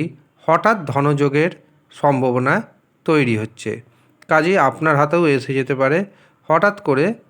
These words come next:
বড় পরিমাণ অর্থ। পারিবারিক সুখ বৃদ্ধি পাবে, দাম্পত্য জীবনে সুখ আগের থেকে অনেকটাই বাড়বে। যারা ব্যবসা করছেন, ব্যবসাতে অর্থনৈতিক উপার্জন চোখে পড়ার মতো বাড়বে। কারো কাছ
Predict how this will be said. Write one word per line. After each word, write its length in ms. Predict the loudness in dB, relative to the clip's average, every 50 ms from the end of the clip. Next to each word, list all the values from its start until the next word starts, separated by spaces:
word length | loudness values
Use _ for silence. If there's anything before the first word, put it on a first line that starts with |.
| _ _ -8 -4 0
বড় 200 | 0 2 2 0 0
পরিমাণ 420 | -2 -2 -2 0 0 0 0 0 -2 -6 -12 _ _ _ _ _ _ _
অর্থ। 360 | -2 -2 -2 -2 -4 -10 -16 -14 -14 -14 -16 -18 _ _ _ _ _ _ _ _ _ _ _ _ _ _ _ _ -2 0
পারিবারিক 540 | 2 2 2 2 2 0 0 0 -2 -4 -8
সুখ 260 | -8 -4 -2 -2 -2 -2
বৃদ্ধি 400 | -2 -4 -4 -4 -4 -4 -4 -4
পাবে, 320 | -2 0 0 0 0 -2 -4 -4 -8 _ _ _ _ _ _ -10
দাম্পত্য 600 | -4 0 2 2 2 0 0 -2 -4 -4 -4 -4 -4 -4
জীবনে 380 | -2 -2 -2 -2 -2 -2 -2 -4
সুখ 280 | -4 -2 -2 -2 -2 -2 -6 _ _ _ _ _ _ -4 0
আগের 300 | 0 0 0 0 -2 -4 -4
থেকে 200 | -6 -4 0 0
অনেকটাই 520 | 2 2 2 0 -2 -4 -4 -2 -2 -2 0
বাড়বে। 420 | 2 0 0 0 -2 -6 -8 -10 -10 -12 _ _ _ _ _ _ _ -8
যারা 240 | -2 0 2 2 2 2
ব্যবসা 460 | 2 2 0 0 0 -2 -2 -2 -2
করছেন, 400 | 0 -2 -2 -2 -4 -4 -4 -4 -4 -6 -12 _ _ _ _ _ -8
ব্যবসাতে 560 | -2 0 0 2 2 0 0 -2 -2 0 2
অর্থনৈতিক 680 | 2 2 2 0 -2 -6 -6 -4 -2 -2 -2 -2 -4 -6
উপার্জন 460 | -4 -2 0 0 0 0 0 -2 -2 -2 -4 -8 -12 _ -20 _ _ _ _ -2
চোখে 280 | -2 -2 0 0 -2 -2
পড়ার 320 | 0 0 0 2 0 0 -2
মতো 220 | -4 -4 -2 -4 -2
বাড়বে। 400 | 0 0 0 0 -2 -4 -8 -10 -12 -14 _ _ _ _ _ _ _ 0
কারো 220 | 2 2 2 2 2
কাছ 180 | 0 -2 -2